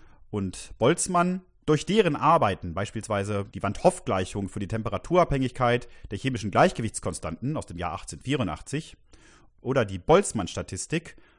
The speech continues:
und ihre Variante, die Maxwell-Boltzmann-Verteilung im Rahmen der kinetischen Gastheorie, inspiriert. Diese ganzen Funktionen sind ja ihrerseits auch Exponentialfunktionen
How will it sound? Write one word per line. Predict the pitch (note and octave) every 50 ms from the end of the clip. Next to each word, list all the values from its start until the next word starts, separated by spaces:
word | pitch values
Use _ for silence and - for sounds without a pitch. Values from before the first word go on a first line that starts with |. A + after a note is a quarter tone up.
| _
und | - G2 F#2+
ihre | F#2 F#2 F#2+ F2+
Variante, | F#2+ F#2 G2 F2+ G2 B2 C#3 - A#2+ G2+
die | F2+ F2 E2
Maxwell-Boltzmann-Verteilung | D#2+ E2 G2+ D#3 - - - - G#2 F2+ E2+ E2 A2 B2 D3 - - A#2 F2+ E2+ - F#2 E2 - F2+ D#2+ E2+ G2+ B2+ C#3 C3+
im | A#2 G2+
Rahmen | F#2+ G2+ G#2+ A2+ A#2+
der | A2 G#2+ G#2
kinetischen | - B2 B2 B2+ C3+ C3+ C#3 - - D3+ C#3
Gastheorie, | D3+ D#3 E3+ F#3 F#3 - - - - F2+ E2 E2 F2+ A2 C#3 F3 F3 - - _ _ _ _ _
inspiriert. | - D#3+ F#3+ G3+ - - G3+ F3+ D3+ B2 G2 - - - - - - - -
Diese | D#3+ A3 B3 F#3
ganzen | A#2 A2+ G#2 - A2+ G2+
Funktionen | - A2+ G#2 - - A2 G#2+ B2+ D#3 F#3 A3 - - _ _ _
sind | - C3 C3
ja | C3+
ihrerseits | - D#3+ F3 E3 D3 B2 A#2+ B2+ C3 - - -
auch | F#3+ F#3+ C#3+ - - - -
Exponentialfunktionen | - A2+ - - - C#3 C#3 C#3 - - D3 D3 D3 D3 - - - E2 - - - F2+ C#2+ B1+ A#1+ -